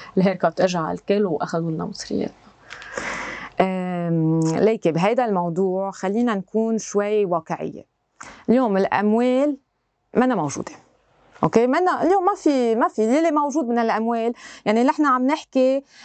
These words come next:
Speaker 2: بحوالي مية مليار دولار بالعمله الاجنبيه بعضهم موجودين. شو في مقابلهم؟ في حداشر مليار بمصرف لبنان حسب اخر احصاءات بجون.
Speaker 1: اوكي.
Speaker 2: شو بيعني هالشي؟ بيعني اللي حاطط مية ألف دولار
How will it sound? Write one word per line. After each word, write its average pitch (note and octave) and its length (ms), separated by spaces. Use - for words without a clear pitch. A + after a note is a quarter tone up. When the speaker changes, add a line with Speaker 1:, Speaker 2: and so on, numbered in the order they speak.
Speaker 2:
بحوالي C4 540
مية D#4+ 240
مليار A3+ 380
دولار G3+ 460
بالعمله G#3+ 360
الاجنبيه G3 520
بعضهم F3+ 360
موجودين. E3 420
شو F4+ 140
في D#4 160
مقابلهم؟ F#3 600
في E4+ 180
حداشر C#4 560
مليار B3+ 420
بمصرف C#4 440
لبنان A3 320
حسب D4 340
اخر C4+ 300
احصاءات F3 500
بجون. D#3 460
Speaker 1:
اوكي. B3+ 280
Speaker 2:
شو F4+ 180
بيعني C#4 320
هالشي؟ F#3+ 380
بيعني A#3 500
اللي C#4 140
حاطط D#4 480
مية C#4 180
ألف A#3 220
دولار G3+ 360